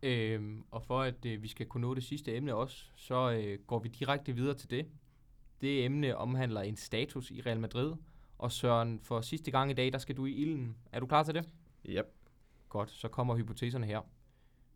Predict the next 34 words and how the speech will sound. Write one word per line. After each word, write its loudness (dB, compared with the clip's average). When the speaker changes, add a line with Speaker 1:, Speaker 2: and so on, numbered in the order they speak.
Speaker 1:
Du 2
tror, 4
at 2
Eden 0
Hazard 4
over 4
de -6
kommende 0
år 0
bliver -2
en -4
stor -4
succes -4
i -6
Real -2
Madrid? -6
Speaker 2:
Ja. -2
Speaker 1:
Du -4
tror 2
ikke, 0
at -4
Real 2
Madrid 0
vinder 2
et 0
eneste 0
trofæ, 0
før 0
klubben -4
får -4
en -6
anden -4
træner? -4
Speaker 2:
Jo. -6